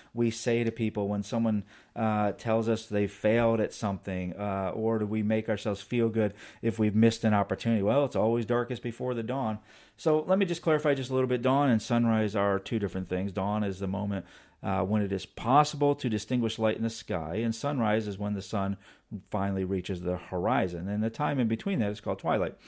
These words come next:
So the darkest part of the night is after dusk, sun goes down, and before dawn. It doesn't get any darker.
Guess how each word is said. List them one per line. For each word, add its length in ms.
So 160
the 140
darkest 600
part 340
of 160
the 80
night 520
is 320
after 320
dusk, 380
sun 200
goes 180
down, 440
and 440
before 320
dawn. 220
It 80
doesn't 220
get 100
any 120
darker. 440